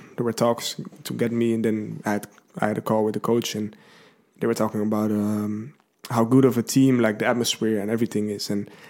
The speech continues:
in the beginning, I was like, "Okay," but that's also sometime-, something you say just because you want also a player. So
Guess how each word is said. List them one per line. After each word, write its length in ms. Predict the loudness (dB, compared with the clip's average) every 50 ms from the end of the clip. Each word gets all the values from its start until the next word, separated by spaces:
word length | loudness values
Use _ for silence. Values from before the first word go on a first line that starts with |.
| -20 -20 _ _ 0
in 60 | 2
the 60 | 2
beginning, 260 | 6 6 8 8 8
I 40 | 8
was 160 | 8 6 6
like, 200 | 6 4 4 4
"Okay," 460 | 2 2 6 6 8 8 8 6 4 0
but 260 | 0 0 0 0 0 -8 -18 _ _ _
that's 140 | 2 2 6
also 280 | 6 6 8 8 6 6
sometime-, 480 | 6 6 4 4 4 4 2 2 2
something 380 | 2 2 2 4 4 2 4 4
you 80 | 4
say 340 | 2 4 6 6 8 8 6
just 340 | 6 4 2 0 0 -2 -4
because 260 | 0 0 0 0 2 2
you 60 | 2
want 200 | 2 2 2 0
also 240 | -2 -2 0 -2 -2
a 40 |
player. 280 | 0 2 2 2 2 2
So 160 | 0 0 -2